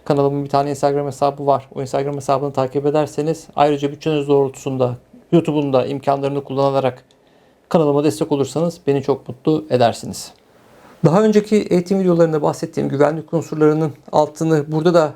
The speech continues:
çizmek istiyorum. Çünkü burada özellikle belirtmek istediğim şey, bugün kullanımını öğreneceğimiz bu taşlama uçları diğerleri kadar masum değil. Çünkü bunların içerisinde, yapımında reçine,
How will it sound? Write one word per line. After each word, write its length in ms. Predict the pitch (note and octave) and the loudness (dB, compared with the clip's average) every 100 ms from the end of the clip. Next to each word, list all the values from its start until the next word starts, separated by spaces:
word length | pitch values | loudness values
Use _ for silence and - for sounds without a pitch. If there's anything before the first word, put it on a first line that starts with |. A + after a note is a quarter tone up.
| _ | _
çizmek 360 | - D3+ D3+ D3 | -12 -4 -2 -2
istiyorum. 400 | - F3+ G#3 F3+ | -2 0 2 0
Çünkü 440 | - A3 G#3+ G3 - _ - - | 0 0 2 0 -2 _ -20 -2
burada 220 | F3 F#3+ | 2 4
özellikle 420 | F#3+ G3+ G#3 G#3 | 4 4 2 -2
belirtmek 380 | F3 F3+ - G#3 | -6 -6 -4 -4
istediğim 360 | - G3+ D#3+ D#3 | -2 -4 -2 -2
şey, 300 | A3 A3 G#3+ _ _ _ - _ - | 0 0 -4 _ _ _ -20 _ -6
bugün 420 | D#3+ F#3+ G#3 F3 - _ _ | 0 4 2 2 -8 _ _
kullanımını 460 | - F3 F3 F#3 F3 | -2 2 2 2 2
öğreneceğimiz 880 | C#3+ E3 F3+ E3+ F3 E3+ D3 - - _ - | 4 4 2 2 2 2 -2 -6 -16 _ 2
bu 240 | F3 D#3 - | 2 0 -6
taşlama 440 | - D#3 - F3+ F3+ | -4 -4 -2 -2 0
uçları 540 | D#3+ - D#3+ G3+ G#3 - - - | -2 0 2 4 2 -4 -20 -4
diğerleri 380 | E3 D#3 D#3 D3+ | 0 0 0 0
kadar 320 | D#3 E3 F3 | 2 2 0
masum 480 | E3 D#3+ C#3+ F3+ E3 | 0 0 -2 -4 -2
değil. 180 | E3+ F#3 | -2 -2
Çünkü 220 | - E3+ | -4 -6
bunların 440 | D#3+ D#3+ E3 E3+ D#3+ | -2 2 2 2 -4
içerisinde, 560 | - D#3+ D3+ D3 C#3+ D#3+ | -8 -4 -4 -4 -4 0
yapımında 720 | F#3 C#3+ - C#3+ C#3 E3 G#3 - _ - _ _ - _ _ - - - | 0 0 0 -2 2 2 0 -4 _ -20 _ _ -20 _ _ -20 -4 0
reçine, 500 | C#3 - E3 F#3 | 0 2 2 2